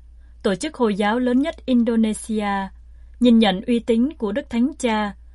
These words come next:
không chỉ đối với các tín hữu Công giáo mà cả các tín đồ của các tôn giáo khác. Cùng với lời chia buồn, ông khẳng định Đức Thánh Cha sẽ luôn được nhớ đến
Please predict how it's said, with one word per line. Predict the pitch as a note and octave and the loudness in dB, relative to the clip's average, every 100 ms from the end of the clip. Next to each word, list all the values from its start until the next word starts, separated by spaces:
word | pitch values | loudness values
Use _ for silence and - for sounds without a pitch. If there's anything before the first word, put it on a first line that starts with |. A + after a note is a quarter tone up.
| - - | -20 -6
không | B3+ A#3+ | 0 2
chỉ | A3+ F#3 | 2 0
đối | A3 A#3+ | 0 0
với | A#3+ B3+ | 0 -2
các | D4+ D4+ | -4 -8
tín | D#4 D4 | -6 -4
hữu | G3+ A3 | -4 -6
Công | A#3+ A3 G3+ | -2 -2 -2
giáo | G3+ G3+ C#4 - - - - | -4 -4 -8 -12 -20 -20 -4
mà | A3 G#3 G3+ | 0 2 0
cả | G3+ E3+ | -2 -4
các | B3 C4 | -6 -6
tín | C4 D4 | -4 -2
đồ | B3+ G3 | -2 -2
của | F#3 E3+ | -6 -8
các | B3 C#4 B3+ | -8 -8 -4
tôn | A3 G#3 | -4 -2
giáo | G#3 A#3+ - | -4 -10 -10
khác. | A#3 - - - - - - - - - - - - - | -12 -12 -16 -20 -20 -20 -20 -20 -20 -20 -20 -20 -20 -2
Cùng | B3+ A3+ | 4 4
với | A3+ A#3 | 4 0
lời | D4 B3+ | 0 0
chia | A3 C#4 B3 | 0 -4 -2
buồn, | A3+ G#3 F#3 - - - - | -2 -2 -4 -10 -20 -16 -4
ông | A3+ | -2
khẳng | A3 F#3+ G3 | 0 -2 -2
định | A#3+ F3 E3 - - - - - - | -2 -4 -8 -12 -20 -20 -20 -16 -6
Đức | C#4 | -4
Thánh | C4+ D4+ | -2 -4
Cha | C#4 B3+ A3+ | -2 -2 0
sẽ | - G#3 | -2 -2
luôn | B3+ A#3+ | 2 2
được | A3+ F#3+ | 2 0
nhớ | G#3 A3+ | -2 -2
đến | A#3+ A3+ A#3+ | 0 2 0